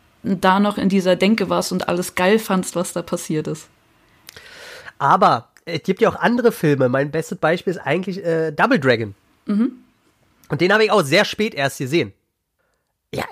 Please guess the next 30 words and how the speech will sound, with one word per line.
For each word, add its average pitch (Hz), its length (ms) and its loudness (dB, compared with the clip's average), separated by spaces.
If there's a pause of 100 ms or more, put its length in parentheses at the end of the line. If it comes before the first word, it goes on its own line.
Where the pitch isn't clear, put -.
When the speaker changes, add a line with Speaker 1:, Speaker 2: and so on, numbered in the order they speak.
(300)
Speaker 2:
fand - 240 -14
ich - 180 -20
grandios. 156 680 -2 (960)
Ist - 240 -10
halt 147 220 -2
mega 160 240 0
geil. 214 280 0 (100)
Street 240 340 0
Fighter 175 360 0
genauso. 160 520 0 (1120)
Mortal 165 380 2
Kombat, 208 260 0
ja, 196 180 0
Mortal 185 220 -2
Kombat 202 240 -8
war 190 100 -6
ich 180 60 -10
ein 170 80 -10
bisschen 190 300 -8
jünger, 160 120 -10
da 143 120 -8
war 151 120 -8
ich, 160 120 -16
ja, 147 320 -10
nee, 151 120 -12
da 135 140 -12
war 113 120 -10
ich 156 100 -14
schon 170 120 -16
jünger. - 300 -14